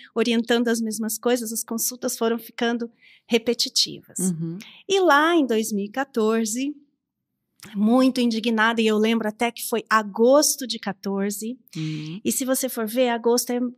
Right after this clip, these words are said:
Speaker 1: tá saindo, estamos saindo do, estamos no inverno ainda,
Speaker 2: É.
Speaker 1: né?
Speaker 2: Uhum.
Speaker 1: Então, desde abril, as mulheres se abafando naquelas roupas quentes. Então, você imagina como é agosto num consultório ginecológico,
Speaker 2: Uhum.
Speaker 1: né?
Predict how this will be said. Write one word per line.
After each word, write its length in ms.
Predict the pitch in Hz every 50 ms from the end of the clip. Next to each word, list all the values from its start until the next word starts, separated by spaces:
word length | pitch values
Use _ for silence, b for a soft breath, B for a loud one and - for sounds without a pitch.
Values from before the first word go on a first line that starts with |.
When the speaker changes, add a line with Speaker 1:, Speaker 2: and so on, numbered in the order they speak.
| _ -
Speaker 1:
tá 200 | 247 240 240 233
saindo, 400 | 233 - - 262 240 233 254 247
estamos 280 | 240 - - 247 247 -
saindo 240 | 262 240 240 240 233
do, 60 | 220
estamos 240 | 226 - 277 294 294
no 60 | 339
inverno 600 | 320 254 208 226 233 240 254 247 220 190 196 180
ainda, 260 | 175 180 185 196 190
Speaker 2:
É. 180 | 160 156 160 160
Speaker 1:
né? 300 | 170 180 202 214 233 233 - -
Speaker 2:
Uhum. 420 | 175 180 180 147 151 165 170 220 - _
Speaker 1:
Então, 840 | - 233 240 254 240 254 - 254 247 262 277 285 285 294 285 277 262 240
desde 540 | 226 220 254 262 294 302 285 240 226 220
abril, 720 | 262 247 240 220 208 202 233 233 240 247 254 262 262 240
as 160 | 240 240 226 233
mulheres 480 | 226 226 226 226 226 226 226 233 220
se 160 | - - 247
abafando 760 | 220 202 220 214 202 - - - - - 233 226 226 220 214 214
naquelas 460 | 214 214 220 233 208 202 208 208 -
roupas 420 | - 208 202 196 - 226 233 -
quentes. 640 | - - 240 226 226 226 226 233 240 240 - 262 226
Então, 240 | 226 226 226 247 240 240
você 120 | - 247
imagina 520 | 233 233 240 240 240 220 226 240 240 247
como 240 | 247 - 262 240 233
é 80 | 226 226
agosto 560 | 233 254 233 220 220 220 240 240 - - 262 254
num 60 | 254
consultório 760 | 247 262 247 240 247 - 277 - - 226 214 214 220 226 247 233
ginecológico, 840 | 247 247 240 247 - - 330 285 202 180 175 180 180 185 185 175
Speaker 2:
Uhum. 100 | 180 180
Speaker 1:
né? 300 | 160 175 185 202 233